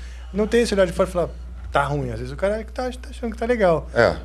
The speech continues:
Speaker 1: E é importante.
Speaker 2: É importante também o produtor falar a verdade, né? Quando tá
Speaker 1: Sim,
Speaker 2: ruim, falar que tá
Speaker 1: sim.
Speaker 2: ruim mesmo.
Speaker 1: Mas geralmente o bom produtor é muito direto.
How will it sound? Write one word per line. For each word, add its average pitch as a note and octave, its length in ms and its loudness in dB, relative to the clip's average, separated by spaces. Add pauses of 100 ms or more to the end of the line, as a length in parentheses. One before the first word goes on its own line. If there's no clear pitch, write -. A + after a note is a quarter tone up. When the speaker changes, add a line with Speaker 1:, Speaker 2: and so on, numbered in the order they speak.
(100)
Speaker 1:
E C#3+ 100 0
é D3+ 60 6
importante. D#3 880 0
Speaker 2:
É C#3 60 4
importante B2+ 420 4
também D#3+ 220 4
o F3+ 80 -4
produtor F3+ 360 -4
falar E3+ 200 4
a - 20 4
verdade, A#2 460 4
né? G2 120 -2
Quando - 160 -10
tá A#2 120 4
Speaker 1:
Sim, A3+ 160 6
Speaker 2:
ruim, C3 180 4
falar - 240 4
que - 80 -8
tá - 120 4
Speaker 1:
sim. D3+ 60 2
Speaker 2:
ruim - 120 2
mesmo. F3 260 0
Speaker 1:
Mas C#3 160 6
geralmente C#3 460 2
o C#3 40 -2
bom C3 140 0
produtor C3+ 460 -4
é C#3 180 -8
muito A#2+ 380 -6
direto. B2+ 340 -6